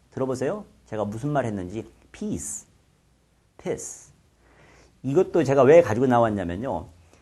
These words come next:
옛날에 어떤 분이 텔레비에서 연습을 하는데 평화로 하면서 peace 해야 되는데 peace, peace 하니까요. 듣는 사람이 오죽 망신당합니까? 이건 텔레비에서 나온 한 걸 보고 제가 말씀드리는 거예요. 여러분들 텔레비 나가서, 예,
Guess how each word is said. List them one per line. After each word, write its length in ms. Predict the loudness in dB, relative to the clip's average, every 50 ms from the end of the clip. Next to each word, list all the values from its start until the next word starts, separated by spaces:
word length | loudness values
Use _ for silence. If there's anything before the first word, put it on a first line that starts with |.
| _ _ _ -6
옛날에 260 | -4 -2 0 2 2
어떤 340 | 2 0 0 -2 -2 0 0
분이 360 | -2 -4 -4 -4 -6 -8 -10 -18 -20 -20 -20 -20 -20 -20 -20 -10
텔레비에서 440 | -2 0 2 4 4 2 2 4
연습을 440 | 2 4 4 4 2 2 0 -2 0
하는데 280 | -2 0 2 0 0 0
평화로 480 | -2 -8 -8 0 4 6 8 8 8
하면서 320 | 6 6 2 2 2 0 0 -2
peace 460 | -4 -8 -4 -2 0 2 0 0 -2 -2
해야 80 | 2
되는데 300 | 2 4 4 2 0 -2 -8 -18 -20 -16 -2
peace, 420 | 2 6 6 6 4 2 -4 -2
peace 280 | 2 2 2 6 6 6
하니까요. 600 | 6 6 6 8 6 6 8 8 6 4 4 0 -12 -20 -20 -20 _
듣는 260 | -4 0 2 2 4
사람이 240 | 4 6 6 6 4
오죽 340 | 4 2 2 4 4 4 4
망신당합니까? 800 | 4 2 2 2 2 0 0 2 2 2 0 0 -2 -4 -4 0
이건 140 | 0 0 0
텔레비에서 480 | 0 0 2 2 2 2 0 -2 2
나온 260 | 4 4 4 4 4 0
한 180 | 0 -2 0
걸 220 | 2 2 2 2 0 -4 -14 -20 -2
보고 200 | 2 6 6 6
제가 200 | 6 6 2 4
말씀드리는 600 | 4 4 2 2 -2 -4 -4 -2 -4 -6 -6 -6 -4
거예요. 260 | -2 0 0 0 -2 -2
여러분들 400 | 0 0 2 2 2 2 0 0
텔레비 300 | -2 -4 -6 -2 -2 0
나가서, 520 | 0 0 0 0 0 0 0 -2 -2 -2 -8 -20 _ _ -10
예, 180 | -8 -8 -8